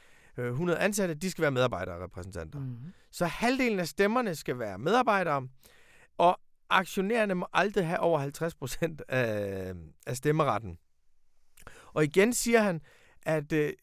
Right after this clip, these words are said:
Speaker 1: det er fordi, at når du kun har aktionærer i bestyrelser, så laver du ikke det, der er bedst for virksomheden, så laver du det, der er bedst for aktionærer.
Speaker 2: Mm.
Speaker 1: Og det skaber ikke det bedst tænkelige samfund. Og han siger, at nogle af de konstruktioner, vi har i dag, mest ekstremt, det er jo Facebook med Mark Zuckerberg.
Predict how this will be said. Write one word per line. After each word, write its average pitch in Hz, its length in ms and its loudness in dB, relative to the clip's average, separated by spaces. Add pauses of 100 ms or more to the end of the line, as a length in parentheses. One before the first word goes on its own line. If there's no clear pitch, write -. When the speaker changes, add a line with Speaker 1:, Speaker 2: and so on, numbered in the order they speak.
(200)
Speaker 1:
det 165 80 2
er 156 40 0
fordi, 185 420 0 (400)
at 156 280 -2 (160)
når 160 160 0
du 160 100 -2
kun 269 300 -2
har 214 220 2
aktionærer 175 680 -2
i 156 100 -6
bestyrelser, 147 680 -2 (240)
så 196 100 -6
laver 202 180 2
du 196 60 4
ikke 190 100 -2
det, 202 100 0
der 175 60 4
er 156 40 2
bedst 165 240 -2
for 147 80 -2
virksomheden, 196 420 0
så 170 60 -6
laver 180 100 0
du 170 40 -6
det, 175 100 0
der 151 60 0
er - 40 -4
bedst 151 200 -2
for 147 80 -4
aktionærer. 147 580 -2
Speaker 2:
Mm. 151 160 -4 (320)
Speaker 1:
Og 165 120 0
det 175 100 -2
skaber 185 360 0
ikke 170 320 0 (120)
det 135 120 -4
bedst 160 280 -2
tænkelige 143 420 -4
samfund. 180 500 0 (160)
Og 143 100 -2
han 156 120 -2
siger, 202 260 0
at 208 60 -6 (280)
nogle 180 260 2
af 208 40 0
de 208 80 -2
konstruktioner, 190 640 -4
vi 151 100 -4
har 151 160 0
i 147 60 -2
dag, 160 240 -6
mest 185 260 2
ekstremt, 190 420 -4
det 151 80 -8
er 139 40 -2
jo 131 40 -2
Facebook 165 640 -2
med 135 200 -6
Mark 131 220 0
Zuckerberg. 190 540 -2